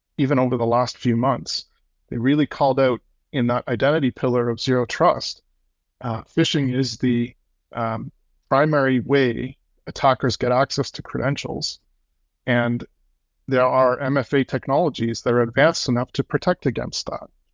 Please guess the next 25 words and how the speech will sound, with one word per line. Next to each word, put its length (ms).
Uh, 280
a 60
phishing-resistant 920
multi-factor 680
authentication 640
technology 560
really 640
is 180
technology 500
that's 280
de-, 160
designed 460
to 160
detect 720
and 160
prevent 680
the 60
disclosure 680
of 320
authentication 680
information 720
to 80
a 60
masquerading 600
website, 420